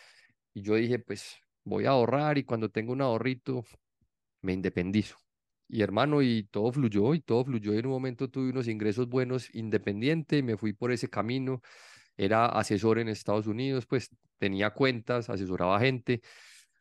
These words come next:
Luego llega un punto en que digo, "Definitivamente a mí no me gusta la asesoría, no me gusta gestionar plata, no me gusta manejar plata", entonces renuncio a eso y digo,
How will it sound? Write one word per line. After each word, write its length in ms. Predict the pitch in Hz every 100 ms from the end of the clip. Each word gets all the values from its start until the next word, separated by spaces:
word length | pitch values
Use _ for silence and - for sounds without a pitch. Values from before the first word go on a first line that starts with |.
| -
Luego 320 | 110 117 127
llega 200 | 127 131
un 100 | 127
punto 280 | 135 123 131
en 100 | 120
que 140 | 110
digo, 600 | 110 110 107 120 120 - _ _ _ _ _ -
"Definitivamente 720 | 104 101 104 104 120 113 120
a 20 |
mí 100 | 120
no 100 | 117
me 120 | 117
gusta 340 | 135 131 -
la 60 | 104
asesoría, 480 | 95 87 87 85 85 - _ _ _ _
no 280 | 95 95 90
me 140 | 98
gusta 420 | 101 104 - 104
gestionar 640 | 92 95 - - 87 85 -
plata, 340 | 123 123 120
no 100 | 104
me 100 | 95
gusta 300 | 98 95 -
manejar 460 | 101 95 95 101 -
plata", 340 | 165 160 - 151
entonces 440 | 123 101 87 110
renuncio 720 | 104 101 101 123 127 - 139
a 100 | 139 123
eso 220 | 113 131
y 80 | 117
digo, 400 | 110 104 113